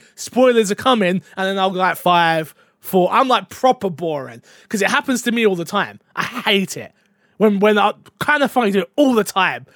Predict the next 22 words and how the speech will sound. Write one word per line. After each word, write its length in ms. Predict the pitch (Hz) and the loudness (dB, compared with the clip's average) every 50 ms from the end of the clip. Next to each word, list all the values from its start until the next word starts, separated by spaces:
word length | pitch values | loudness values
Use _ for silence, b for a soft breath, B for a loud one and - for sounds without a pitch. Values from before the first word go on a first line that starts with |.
| B B B B - | B B B B -4
And 80 | 196 196 | -2 -2
I 60 | 196 | -2
hate 300 | - - 247 262 247 208 | -2 -2 -2 -2 -2 -2
'em 120 | 190 196 185 | -4 -6 -6
for 360 | - - 190 175 165 147 147 | -4 -4 -2 -2 -2 -2 -4
it. 80 | 143 135 | -4 -2
Like, 300 | 156 175 185 180 175 b b b b b | 0 0 0 0 -2 b b b b b
the 100 | - 226 | 2 2
other 100 | 226 214 | 2 2
day 140 | 185 214 202 190 | 2 0 0 0
I 20 | |
did 100 | 180 190 190 | 0 -2 -4
it 60 | 170 | -4
with 120 | 175 175 | -4 -4
Uncharted 440 | 175 170 170 - 185 180 170 160 156 | -4 -6 -4 -2 -2 -2 -2 -2 -4
four. 300 | - 180 180 156 131 b b b b b b | -2 -2 -2 -2 -2 b b b b b b
Um, 640 | - 160 160 156 156 151 151 151 151 147 156 160 170 - | -4 -4 -2 -2 -2 -2 -2 -4 -4 -6 -8 -12 -10 -6
and 100 | 208 196 | -2 0
I 60 | 196 190 | 0 0
was 120 | 190 170 | 0 -2
just 140 | 185 175 - | -4 -2 0
like, 260 | 185 175 170 - | 0 0 0 -4